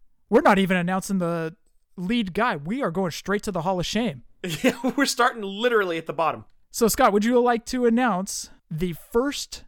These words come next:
Speaker 1: figures of the Hall of Shame?
Speaker 2: Yes, Jeff. I-, it is my distinct non-pleasure to announce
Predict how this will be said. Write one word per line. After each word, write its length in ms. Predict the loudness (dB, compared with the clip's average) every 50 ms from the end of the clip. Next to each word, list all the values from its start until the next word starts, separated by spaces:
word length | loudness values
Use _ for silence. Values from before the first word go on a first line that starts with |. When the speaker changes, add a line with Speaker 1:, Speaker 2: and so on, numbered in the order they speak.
| -20 -20
Speaker 1:
figures 1120 | -12 -4 -2 0 0 0 -2 -2 -2 0 0 0 0 0 0 -2 -4 -6 -8 -8 -4 -2
of 720 | -2 -2 -2 -4 -8 -12 -20 -20 _ _ _ 2 2 2 2
the 100 | 0 -2
Hall 140 | 0 0 0
of 60 | 0
Shame? 300 | 0 0 -2 -2 -4 -6 -12 -20 -20 -20 -14
Speaker 2:
Yes, 340 | -4 0 0 0 0 -2 -2
Jeff. 380 | -2 0 -2 -2 -2 -8 _ _ _ -20 _ _
I-, 40 | -6
it 180 | -4 0 0
is 240 | 0 0 0 -4 -10 -12 -10
my 260 | -4 0 2 2 2
distinct 800 | 0 -2 -6 -6 -6 -6 -4 -4 -2 -2 -4 -6 -10 _ -18 -20 -20 -20 -20 _
non-pleasure 1040 | -14 -8 -2 0 0 2 0 0 -2 -2 0 2 2 2 0 -2 -6 -10 -12 -12 -14 -14 -18 -20 -20 -20 -20 -20 -18 -12 -6
to 160 | -2 0 0
announce 640 | 0 0 0 0 2 0 0 -4 -8 -12 -12 -14